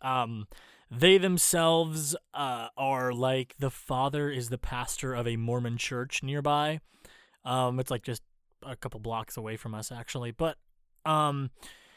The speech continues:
he, um, that's their family, and I know Mormons,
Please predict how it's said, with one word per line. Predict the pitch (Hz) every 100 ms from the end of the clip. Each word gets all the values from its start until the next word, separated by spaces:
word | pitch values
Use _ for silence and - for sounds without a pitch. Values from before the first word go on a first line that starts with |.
| _ _ _ _ _ _ _ _ -
he, | - - 233 233 233 226
um, | 170 180 175 170 165 147 135 - _ _ _ _ _ _ _ -
that's | 220 254
their | 214 202
family, | 156 214 202 165 147
and | 156
I | 165
know | 190
Mormons, | 170 180 190 185 175 156 -